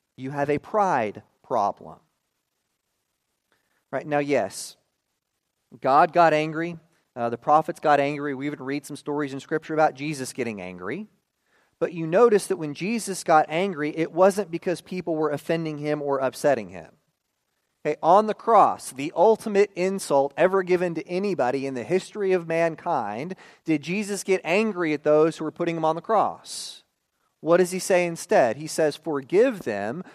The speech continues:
for they don't know what they're doing." When people insulted the pride of Jesus, he didn't get angry about it. Okay, how does Jesus tell us to treat people when they mistreat us?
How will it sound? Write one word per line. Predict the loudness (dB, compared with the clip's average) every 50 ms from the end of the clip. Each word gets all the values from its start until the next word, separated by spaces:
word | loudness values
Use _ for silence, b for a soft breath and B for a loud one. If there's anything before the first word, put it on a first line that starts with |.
| B B
for | _ -8 -4
they | -2 0 0 0 2
don't | 2 2 2 2 2 0
know | -2 0 2 2 2
what | 2 0 0 0 0 0 -2
they're | -4 -4 -4
doing." | -4 -4 -2 -2 -2 -2 -4 -8 -10 -14 b b b b
When | -6 -6 -6
people | -6 -6 -6 -4 -4 -4 -4
insulted | -4 -6 -4 0 2 4 4 4 2 -2 -10
the | -14 -14
pride | -12 -6 -2 2 4 6 6 6 4
of | 0 -4 -6
Jesus, | -8 -6 -4 -4 -4 -4 -4 -4 -4 -4 -4 -4 -6 -8 -8 -8 -10 -10 b b b b b
he | _ -4 -2 0
didn't | 0 0 0 2 2
get | 4 4
angry | 4 4 4 2 0 -2 -2 -2 -2
about | 0 0 0 0 -2 -2 -6
it. | -12 -18 _ _ _ -16 -16 -16 -16 -18 _ _ _ _ _ _ _ _ _ _ _ _ _ _ _ _ _ _
Okay, | _ 0 2
how | 4 6 6
does | 6 4 2
Jesus | -4 -10 -8 -6 -6 -6 -2
tell | 2 4 4 4
us | 4 2
to | -2 -8 -10
treat | -10 -10 -8 -6 -6 -6 -8 -10
people | -10 -10 -10 -8 -8 -6 -4
when | -4 -2
they | 0 0 -2
mistreat | -2 -4 -8 -10 -12 -10 -6 0 2
us? | 2 2 2 0 -4 -12 -12 -12 -12 -12 -12 -14 -18